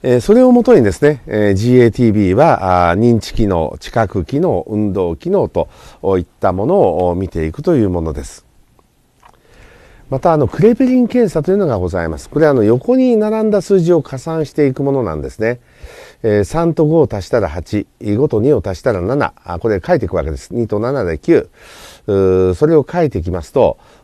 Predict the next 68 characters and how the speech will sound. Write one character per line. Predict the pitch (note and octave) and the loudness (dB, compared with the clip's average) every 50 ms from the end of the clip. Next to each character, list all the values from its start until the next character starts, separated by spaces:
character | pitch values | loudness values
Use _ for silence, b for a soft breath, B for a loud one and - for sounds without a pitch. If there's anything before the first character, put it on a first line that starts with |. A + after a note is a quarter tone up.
| b - | b -6
お | F#2+ F#2 F2+ F2 F2 E2+ | -2 -2 0 0 -2 -4
ー、 | |
こ | - - C3+ | -4 -2 -2
れ | D3 D#3+ | 0 0
が | E3 D3+ | 0 -2
で | A#2 F#2 | -2 -4
す | - - | -6 -6
ね、 | - F#2 D2 C2+ C#2 _ - | -6 -6 -6 -6 -10 _ -10
え | F#2 F2+ F2+ F2 E2+ E2+ E2+ E2+ E2+ E2 E2 E2 E2 E2+ E2+ E2 | -8 -6 -6 -4 -4 -4 -4 -4 -4 -4 -4 -4 -4 -4 -6 -6
ー、 | |
ず | F2+ A2 | -6 -8
ー | E2 E2+ F#2 A#2 D3 | -8 -8 -6 -6 -8
っ | D3+ - _ | -8 -4 _
と | F#3 F3 E3 D3+ | 0 0 0 0
数 | - - D#3+ D3+ | 0 -2 -2 -2
字 | D3+ D3 | -2 -2
が | C#3+ C#3 | -4 -4
書 | - D#3 C#3+ | -2 -2 -2
い | A#2+ | 0
て | - F#2+ | -2 -4
あ | |
っ | E2 | -6
て | - - F2 | -4 -2 -2
横 | F2+ F#2+ - - C#3 | -2 -2 -2 -2 0
に、 | C3+ | 0
え | C3 B2+ D#2 F#2 A2 G#2+ G#2+ G#2+ G#2+ G#2 G2+ G2+ G2 F#2 F2+ F2 | 0 0 -2 -2 -4 -2 -2 -2 -2 -2 -2 -4 -4 -4 -6 -6
ー、 | - | -8
書 | F#2+ F2 | -10 -8
き | F#2+ | -8
ま | G2+ F#2+ | -8 -10
す。 | - - _ b b b b b b b b b b | -10 -14 _ b b b b b b b b b b
と、 | - C3 B2 G#2+ A2 | 0 0 0 0 0
最 | - - G#3+ A#3+ A3 | -2 0 0 0 0
初 | - B3+ | 0 0
は | A#3+ A3+ G3 | 0 0 0
調 | - - G#3+ G3+ | 2 2 2 2
子 | - - G#3 G3+ | 2 2 0 0
い | |
い | E3 | 2
け | C#3 B2 | 2 0
ど | G2+ F2+ E2 | 0 0 -2
途 | - A#2 G#2+ | -4 -8 -4
中 | - F#3 F#3 | -2 0 0
で | E3 E3 | 0 0
疲 | C#3+ - - - - F3 E3+ | -4 -6 -10 -10 -8 -4 -2
れ | F3+ F3 C#3+ | 0 0 -2
る | G#2 | -2
と | - F2+ | -4 -4
か | E2 F2+ | -6 -6
で | E2+ D#2 | -6 -8
す | C#2 D#2+ | -10 -10
ね、 | E2 | -12
そ | D2+ - E3+ F3 | -8 -4 -2 -2
う | D#3 | -2
い | C3+ | -2
う、 | G#2 D#2+ | -4 -6
あ | A2 | -6
の、 | A2 A2+ A2+ A2+ G#2 B B B B B B B | -2 0 0 -2 -2 B B B B B B B
そ | - - G3+ | -2 0 0
う | |
い | G#3 | 0
っ | - | 0
た | - F3+ | -4 -8
作 | - - - C#3+ D#3 | -2 -2 -2 0 0
業 | F3 B3 C4+ C4+ | 0 0 -2 -2
曲 | - - C4+ A#3 - | -2 -6 -8 -10 -4
線 | - C#3+ A#2+ G#2 F#2+ | -4 -2 -2 0 0
が、 | F#2 F2+ D#2 | 0 0 -2